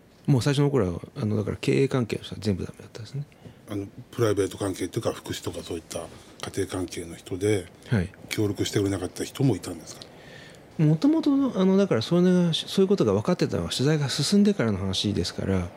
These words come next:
Speaker 1: それをもとに、から、そっから取材をするって考えじゃなかったんですよね。だから全然そういうことはないですね。すごく、あの、なんていうか、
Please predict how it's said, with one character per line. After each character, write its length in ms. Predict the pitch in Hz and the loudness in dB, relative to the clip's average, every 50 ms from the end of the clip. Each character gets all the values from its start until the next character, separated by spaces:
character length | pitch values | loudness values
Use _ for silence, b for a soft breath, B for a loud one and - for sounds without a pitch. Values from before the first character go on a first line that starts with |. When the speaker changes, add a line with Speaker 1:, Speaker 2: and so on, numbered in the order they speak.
| B B B B B B | B B B B B B
Speaker 1:
そ 180 | - - - 180 | -8 -2 2 4
れ 100 | 190 208 | 4 6
を 120 | 214 220 | 6 6
も 140 | 208 214 214 | 6 6 6
と 140 | 208 226 214 | 6 6 6
に、 200 | 180 143 - - - - - - - - - - - - - - - - - | 6 4 2 -2 -6 -14 -20 -20 -20 -20 -20 -20 -20 -20 -20 -20 -20 -14 -4
か 120 | - 190 190 | 0 2 2
ら、 100 | 202 170 | 4 2
そ 220 | - - - 180 | 2 2 2 0
っ 20 | |
か 180 | - - - 240 | 0 0 0 2
ら 80 | 247 220 | 2 2
取 140 | - 220 | 4 4
材 80 | 214 214 | 4 4
を 40 | 208 | 4
す 120 | 202 214 | 4 2
る 80 | 196 202 | 2 2
っ 20 | |
て 120 | 196 - 110 | 2 0 0
考 140 | - 131 127 127 127 | 0 2 2 4 4
え 40 | 104 | 2
じ 80 | 92 | 2
ゃ 20 | 92 | 2
な 100 | 107 98 | 0 0
か 60 | 101 | 0
っ 40 | - | -2
た 60 | - | -4
ん 20 | - | -8
で 40 | |
す 40 | - | -8
よ 100 | - 131 | -6 -4
ね。 100 | 151 165 - - - - - - - - - - - - - - - - - - 247 214 185 | -4 -4 -6 -10 -16 -20 -20 -20 -20 -20 -20 -20 -20 -20 -20 -20 -20 -20 -20 -16 -14 -8 -4
だ 100 | 185 185 | -2 0
か 100 | 175 170 | 2 2
ら 300 | 135 113 98 95 90 - - - - - - | 2 2 2 2 0 -2 -6 -10 -16 -10 -4
全 180 | 160 135 151 156 | 0 2 4 4
然 120 | 156 151 | 4 4
そ 100 | - 151 | 4 2
う 40 | 147 | 2
い 20 | |
う 20 | 143 | 4
こ 80 | 143 | 2
と 60 | 123 87 | 2 2
は 60 | 85 | 2
な 160 | 90 92 87 | 2 0 0
い 40 | 85 | -2
で 100 | - - | -4 -6
す 80 | - - | -4 -2
ね。 180 | 113 113 117 - - - - - - - - - - - - - - - - - - - - - - - - | 0 0 -2 -4 -8 -16 -20 -20 -20 -20 -20 -20 -20 -20 -20 -20 -20 -20 -20 -20 -20 -20 -20 -20 -20 -20 -8
す 100 | - 147 | -2 0
ご 100 | 160 185 | 0 0
く、 160 | - - 135 | 2 2 2
あ 80 | 117 113 | 2 2
の、 360 | 110 110 110 107 107 107 - - - - - - - - - - | 2 2 2 2 0 -2 -4 -6 -12 -20 -20 -20 -20 -20 -16 -12
な 220 | - 127 113 113 117 | -6 -2 0 0 0
ん 60 | 110 | -2
て 100 | - 92 | -2 -4
い 60 | 90 | -6
う 20 | |
か、 240 | 90 - 95 87 90 | -4 -4 -6 -6 -6